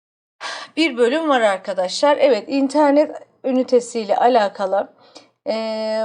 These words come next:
bunları da aslında siz kendiniz de interneti tabii ki artık aktif olarak kullandığınız için, teknolojiye de, e, çok yakın olduğunuz için sizin, e, bildiğiniz, e, ikonlar, işaretler ve terimler.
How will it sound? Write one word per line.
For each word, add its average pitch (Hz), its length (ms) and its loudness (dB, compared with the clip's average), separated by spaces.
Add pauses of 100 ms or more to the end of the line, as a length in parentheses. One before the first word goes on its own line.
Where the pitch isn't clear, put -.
bunları 311 440 2
da - 100 2
aslında 277 460 0
siz 269 260 -12
kendiniz 277 580 -4
de 233 80 -4
interneti 247 640 -6
tabii 226 320 -8
ki 220 140 0
artık - 220 -6
aktif - 380 -6
olarak 202 340 -4
kullandığınız 185 680 -10
için, 262 260 -10
teknolojiye 226 680 -4
de, 185 140 -6 (520)
e, 202 140 -4
çok 311 340 -2
yakın 226 280 -2
olduğunuz 208 500 -2
için 320 200 -6
sizin, 247 680 -4 (420)
e, 202 240 -4
bildiğiniz, 220 840 -2
e, 214 600 -6
ikonlar, 247 680 0
işaretler 233 880 0
ve 269 120 2
terimler. 190 520 -8